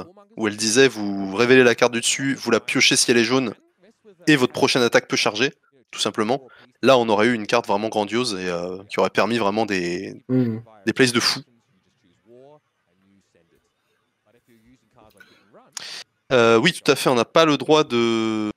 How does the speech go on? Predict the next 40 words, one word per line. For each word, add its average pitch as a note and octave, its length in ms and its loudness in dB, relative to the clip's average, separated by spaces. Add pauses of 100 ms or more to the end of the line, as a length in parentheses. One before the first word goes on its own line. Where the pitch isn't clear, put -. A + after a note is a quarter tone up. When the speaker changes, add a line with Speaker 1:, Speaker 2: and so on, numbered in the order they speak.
(520)
Speaker 1:
de, G2 500 -8 (220)
en A2 80 0
fait, - 280 -2 (380)
tu - 140 -6
n'as C3 100 4
pas F3+ 220 2
le F3 80 2
droit D#3 480 4 (100)
de B2 240 -6
te - 180 -6
poser D3+ 540 0
des, A#2 400 0
des G#2+ 180 -2
rappels D#3+ 540 2 (140)
sur - 320 -6
le A2 100 0
board, A2 500 0 (200)
genre G#2+ 160 -4
des G#2 100 -4
dés C3 300 0
ou A#2+ 120 -10
des A2+ 120 -2
trucs D3+ 220 -4
pour A#2 120 -4
ne A2 60 -2
pas B2+ 120 0
oublier B2+ 200 -2
ta A#2 120 -8
tunique. C#3+ 280 -6
T'as - 80 -4
pas - 100 0
le A#2 60 4
droit C#3 100 6
de C#3 60 -4
mettre C3 160 0
quelque - 160 -2
chose - 160 -2
sur - 220 -4
ton A#2 180 -4
deck C3 320 -2